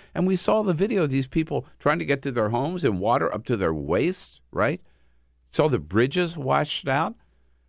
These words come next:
You know, um, maybe two things. Maybe Donald Trump ought to take a lesson from Jose Andres, the chef, the chef,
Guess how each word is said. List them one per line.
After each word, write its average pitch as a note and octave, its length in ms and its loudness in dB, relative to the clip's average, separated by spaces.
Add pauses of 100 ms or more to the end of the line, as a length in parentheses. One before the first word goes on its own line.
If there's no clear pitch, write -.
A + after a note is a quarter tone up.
(120)
You D#3+ 140 2
know, F3+ 260 -2 (400)
um, A2+ 520 0 (180)
maybe G#3+ 400 0 (720)
two F#3+ 160 2
things. C2+ 220 -2 (120)
Maybe G#3 260 0
Donald E3+ 360 2
Trump B2+ 180 2
ought A2+ 80 4
to G2 120 0
take G2+ 200 0
a G2 60 -2
lesson F#2 300 -2
from F2 180 0
Jose F2 320 4
Andres, D#2+ 520 2
the D2 120 -4
chef, - 380 -4 (120)
the F2 100 -2
chef, - 360 -4